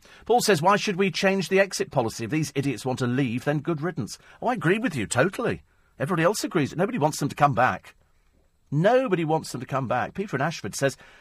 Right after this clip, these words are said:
uh, "Woman on escalator at Waterloo backcombing her hair. One on the Northern Line doing her makeup.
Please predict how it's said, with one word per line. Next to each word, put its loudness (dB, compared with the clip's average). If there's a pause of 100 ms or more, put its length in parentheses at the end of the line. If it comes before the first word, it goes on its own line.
uh, 4
"Woman 6
on 8
escalator 0
at -4
Waterloo -2
backcombing 0
her 4
hair. 4 (560)
One 2
on 0
the 2
Northern 4
Line 0 (500)
doing 2
her 2
makeup. -2